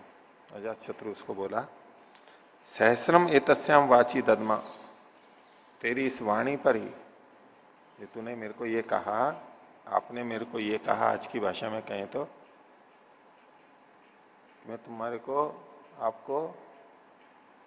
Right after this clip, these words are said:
ब्रह्म के बारे में बताऊंगा, ये जो तुमने वचन बोला है,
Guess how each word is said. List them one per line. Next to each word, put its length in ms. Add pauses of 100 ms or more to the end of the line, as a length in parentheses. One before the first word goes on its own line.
(140)
ब्रह्म 220
के 140
बारे 220
में 140
बताऊंगा, 300
ये 280
जो 140
तुमने 280
वचन 320
बोला 260
है, 160